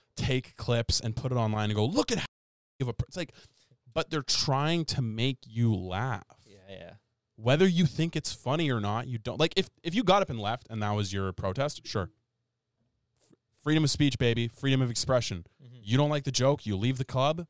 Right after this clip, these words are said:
Speaker 1: fine.
Speaker 2: Yeah.
Speaker 1: But it's not an indictment of a person's character. Like, m-, my bits are mostly about sex and, like, my racial background, Brazilian, by the way, which is why I look like this. Um, and, like, a lot of stupid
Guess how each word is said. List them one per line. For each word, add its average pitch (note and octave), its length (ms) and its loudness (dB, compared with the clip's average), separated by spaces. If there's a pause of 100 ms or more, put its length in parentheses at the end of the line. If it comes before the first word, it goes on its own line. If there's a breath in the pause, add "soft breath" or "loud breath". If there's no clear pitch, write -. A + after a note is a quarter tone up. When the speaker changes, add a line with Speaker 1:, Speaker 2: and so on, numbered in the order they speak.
Speaker 1:
fine. G2 400 -8 (360)
Speaker 2:
Yeah. G2+ 100 -20 (640)
Speaker 1:
But C#3 120 0
it's C3+ 140 -2
not C#3+ 240 0
an E3 80 -2
indictment B2 420 -2
of G#2 60 -8
a G2 40 -14
person's A2 340 -8
character. G2+ 520 -6
Like, B2 200 -4
m-, - 80 -18 (440)
my D3+ 220 0
bits C#3+ 300 -2
are B2+ 120 -2
mostly C3 380 -2
about B2 220 0
sex A#2+ 400 -4
and, A2 80 -4
like, G2+ 400 -8 (560)
my A#2 180 -6
racial G#2+ 640 0
background, G#2 880 -4
Brazilian, F#2 420 -6
by F2 120 -6
the E2+ 80 -8
way, E2+ 100 -4
which E2+ 140 -10
is F2+ 80 -10
why F2 100 -6
I E2+ 60 -6
look E2+ 160 -10
like F2+ 100 -14
this. F2+ 220 -12 (340 loud breath)
Um, A2+ 680 2 (920)
and, B2 420 2
like, A#2+ 140 0
a B2 40 0
lot C3 180 2
of A#2+ 80 -2
stupid B2+ 280 -2